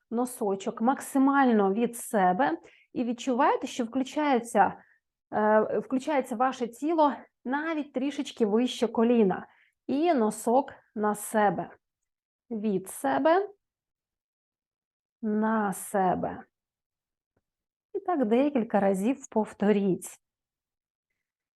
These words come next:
І потім носок на себе і обертаємо п'яткою.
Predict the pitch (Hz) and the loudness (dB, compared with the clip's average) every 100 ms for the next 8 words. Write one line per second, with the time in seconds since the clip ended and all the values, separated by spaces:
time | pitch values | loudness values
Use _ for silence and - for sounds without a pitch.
0 | _ - 311 233 208 208 339 311 320 240 | _ -2 2 6 4 4 2 0 -2 0
1 | 269 262 277 208 165 - - 208 196 - | 0 -2 0 0 -2 -8 -6 -4 -6 -4
2 | 349 311 254 - 262 285 - 220 196 202 | 0 2 0 -2 -6 -6 -2 0 0 -2
3 | - 254 311 311 262 240 226 226 _ _ | -4 -2 0 2 4 2 2 -4 _ _
4 | - 208 233 214 - - 175 170 - | -6 0 2 2 -2 -6 -4 -4 -6